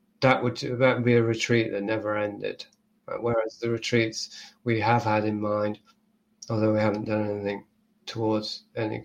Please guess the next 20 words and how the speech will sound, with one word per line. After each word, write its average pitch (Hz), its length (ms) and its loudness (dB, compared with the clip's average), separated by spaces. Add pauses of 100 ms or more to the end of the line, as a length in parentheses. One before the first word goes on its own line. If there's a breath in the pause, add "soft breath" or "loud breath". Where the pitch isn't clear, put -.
organizing 107 640 -2
this, 110 320 -4
would 113 220 0
be, 110 280 -2 (420 loud breath)
could 120 260 2
be 113 280 -4 (280 loud breath)
to 127 100 2
do 113 340 6
with, 104 320 0 (720)
uh, 107 260 4 (220)
learning 113 540 6
that, 101 300 -2
like 107 160 -2
having 104 340 2
a 101 40 -4
brief 110 460 0
period 104 380 -2
of - 140 -6
actually - 480 -8
living 107 440 -2